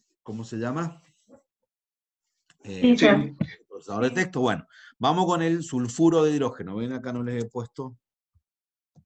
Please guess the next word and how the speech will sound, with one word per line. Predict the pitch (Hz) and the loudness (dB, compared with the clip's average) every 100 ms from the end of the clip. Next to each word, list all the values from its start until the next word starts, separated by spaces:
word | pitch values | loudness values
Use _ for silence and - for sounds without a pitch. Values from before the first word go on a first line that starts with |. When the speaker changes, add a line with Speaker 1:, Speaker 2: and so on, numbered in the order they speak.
| _ - - - - _ _ _ _ _ - - _ - | _ -20 -20 -20 -20 _ _ _ _ _ -20 -20 _ -20
Speaker 1:
hidrógeno. | 101 95 90 85 90 - - | -14 -10 -10 -12 -18 -20 -20